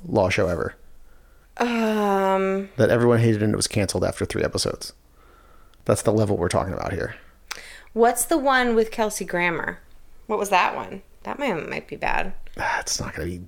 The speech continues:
Speaker 1: ten percent though. What was that one? God, all these shows are so fucking forgettable. <laughs>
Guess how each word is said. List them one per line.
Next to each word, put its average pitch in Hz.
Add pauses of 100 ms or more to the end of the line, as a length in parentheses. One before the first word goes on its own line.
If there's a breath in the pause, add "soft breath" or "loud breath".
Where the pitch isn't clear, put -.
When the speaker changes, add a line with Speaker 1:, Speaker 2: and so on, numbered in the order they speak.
(100)
Speaker 1:
ten 117
percent 120
though. 92 (680)
What 107
was 92
that -
one? - (880)
God, 90
all 110
these 127
shows 117
are -
so 107
fucking 101
forgettable. 76 (1500 loud breath)
<laughs> -